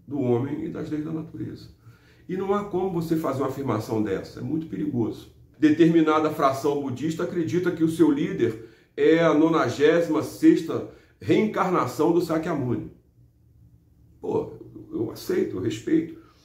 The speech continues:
Como eu não vejo dessa maneira, eu não tô lá com eles, eu tô aqui com vocês. Porque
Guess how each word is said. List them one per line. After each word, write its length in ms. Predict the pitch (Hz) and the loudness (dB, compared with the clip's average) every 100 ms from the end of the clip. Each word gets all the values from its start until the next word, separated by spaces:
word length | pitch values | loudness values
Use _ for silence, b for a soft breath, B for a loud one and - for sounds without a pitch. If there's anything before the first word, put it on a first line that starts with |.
| B B B _ | B B B _
Como 260 | 156 180 175 | 0 4 4
eu 180 | 170 | 6
não 120 | 175 160 | 4 4
vejo 260 | 143 147 | 4 4
dessa 220 | 139 - | 4 -2
maneira, 500 | 127 120 147 190 - - | -2 0 2 2 0 -2
eu 80 | |
não 140 | 135 156 | 0 0
tô 140 | 170 | 2
lá 140 | 165 170 | 0 0
com 140 | 180 | -2
eles, 280 | 143 131 107 | -4 -4 -8
eu 80 | - | -12
tô 100 | 135 | -12
aqui 340 | 120 107 113 - | -10 -10 -12 -14
com 80 | 104 | -16
vocês. 540 | 120 - - 120 - - _ _ - _ _ _ | -14 -14 -16 -18 -20 -20 _ _ -20 _ _ _
Porque 480 | 110 107 113 107 - | -14 -2 0 0 -4